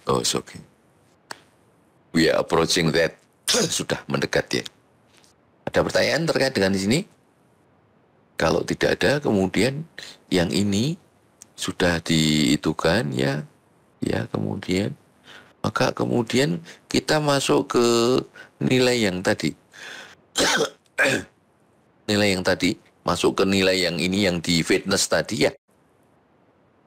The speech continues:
di fitness tadi itu, mana tadi ya, di fitness tadi, kemudian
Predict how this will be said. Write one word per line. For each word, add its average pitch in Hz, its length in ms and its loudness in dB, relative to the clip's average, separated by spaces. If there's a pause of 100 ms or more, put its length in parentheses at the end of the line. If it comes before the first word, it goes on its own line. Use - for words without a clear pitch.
(680)
di 87 160 0
fitness 95 480 0
tadi 92 720 0 (1120)
itu, 87 560 0 (640)
mana - 240 -10
tadi - 400 -6
ya, - 80 -6
di 101 160 -4
fitness 98 320 2
tadi, 104 320 2 (720)
kemudian 165 720 2